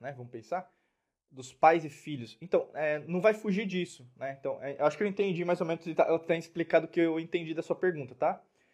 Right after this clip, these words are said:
Mas o sagrado masculino e o sagrado feminino sempre vão coexistir com você, tá? E dessa mesma perspectiva, como uma polaridade, a, a, a lei hermética do gênero, né? Então, masculino, sempre vai existir o masculino, sim, e sempre vai existir o feminino. Não existe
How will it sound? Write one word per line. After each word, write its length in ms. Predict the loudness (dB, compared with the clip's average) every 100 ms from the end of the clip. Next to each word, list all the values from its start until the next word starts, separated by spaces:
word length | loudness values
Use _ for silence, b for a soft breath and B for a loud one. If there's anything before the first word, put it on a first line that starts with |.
| _ _ _
Mas 160 | 0 0
o 40 |
sagrado 460 | 4 4 6 6 4
masculino 380 | -4 -4 -4 -2
e 0 |
o 40 |
sagrado 340 | -2 2 0 0
feminino 340 | -8 -8 -10
sempre 280 | -10 -8 -4
vão 260 | -4 -6 -10 -20 -16 6
coexistir 540 | 6 6 0 -10 -10
com 140 | -8 -6
você, 380 | -6 -6 -8 -10 _ _ _
tá? 260 | 0 0 -2 b b b b b
E 320 | -2 0 2
dessa 240 | 2 2
mesma 220 | -2 -2 0
perspectiva, 540 | 0 0 -4 -6 -8
como 160 | 0 2
uma 80 |
polaridade, 800 | 2 4 4 4 4 4 4 2 2
a, 60 |
a, 440 | 4 4 0 -4 -6 -8 -6 -2
a 20 |
lei 180 | 0 2
hermética 440 | 2 0 -4 -4
do 100 | -4
gênero, 400 | -2 -4 -4 -6
né? 200 | -8 -12 -10
Então, 120 | -6
masculino, 500 | -4 -4 -4 -6 -6
sempre 260 | 2 2 2
vai 100 | -4
existir 180 | -4 -6
o 40 |
masculino, 480 | -6 -4 -6 -6 -8
sim, 300 | -12 -12 -12
e 60 | -10
sempre 220 | -8 2
vai 80 | 2
existir 220 | 2 -8
o 60 | -10
feminino. 420 | -10 -8 -10 -12
Não 80 | -10
existe 480 | -8 -4 -2 -2